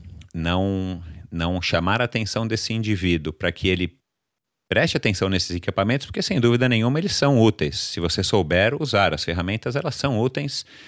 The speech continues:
úteis, pelo menos a grande maioria. Vamos falar aqui do potenciômetro, do,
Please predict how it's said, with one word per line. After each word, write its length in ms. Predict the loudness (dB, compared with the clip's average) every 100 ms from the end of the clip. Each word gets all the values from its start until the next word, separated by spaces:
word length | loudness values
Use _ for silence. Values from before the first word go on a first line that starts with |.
| -20 0
úteis, 480 | 2 4 2 -2 -6 -12 -20 -20 0
pelo 160 | 2
menos 220 | 4 2 2
a 80 |
grande 320 | 2 2 2 2
maioria. 480 | 4 4 6 4
Vamos 220 | 2 -2 0
falar 160 | 0
aqui 180 | 2 0
do 160 | -2 -4
potenciômetro, 920 | -4 -4 -4 -2 -2 0 0 0 0
do, 360 | 0 -2 -4